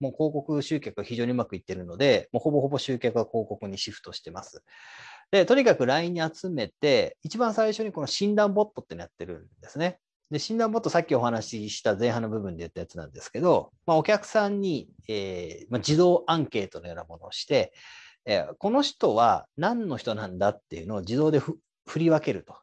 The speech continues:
いうのをやってます。ラインの中で。はい。で、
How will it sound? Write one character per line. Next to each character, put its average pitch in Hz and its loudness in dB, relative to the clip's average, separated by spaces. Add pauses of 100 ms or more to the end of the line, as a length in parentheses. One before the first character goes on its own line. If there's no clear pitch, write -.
い 101 -10
う 95 -8
の 95 -12
を - -16
や 80 -16
っ - -20 (120)
て 73 -8
ま 90 -16
す。 - -20 (380)
ラ 107 2
イ 98 2
ン 87 -8
の 82 -10
中 - -12
で。 - -20 (400)
は - -18
い。 - -20 (400)
で、 - 2